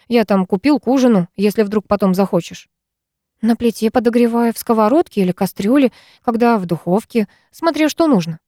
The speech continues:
Пододвинув кружку с чаем к девушке, затем тарелку с бутербродами, Громов пожал плечами и проговорил: "Еще торт и приступим".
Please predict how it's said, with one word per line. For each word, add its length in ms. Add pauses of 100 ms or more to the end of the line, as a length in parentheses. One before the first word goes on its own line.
(720)
Пододвинув 540
кружку 500
с 60
чаем 460
к 40
девушке, 600 (360)
затем 440
тарелку 400
с 60
бутербродами, 680
Громов 420
пожал 280
плечами 640
и 40
проговорил: 720 (720)
"Еще 260
торт 420
и 240
приступим". 580